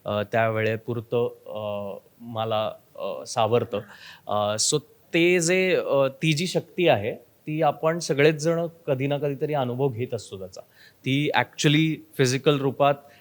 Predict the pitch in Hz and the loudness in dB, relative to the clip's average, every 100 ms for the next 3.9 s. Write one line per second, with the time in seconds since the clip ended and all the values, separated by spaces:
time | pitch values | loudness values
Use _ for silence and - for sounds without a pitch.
0 | _ 123 127 131 131 135 131 131 123 123 | _ 2 6 6 6 2 0 -2 -2 -2
1 | 120 135 127 120 127 139 123 120 - 123 | -2 -2 -2 0 -2 -2 -4 -4 -6 -4
2 | 131 113 120 120 - 110 - 127 117 107 | -2 -2 -4 -6 -12 -12 -6 -4 -2 -2
3 | 104 107 87 90 _ - - _ | -2 -6 -10 -14 _ -20 -20 _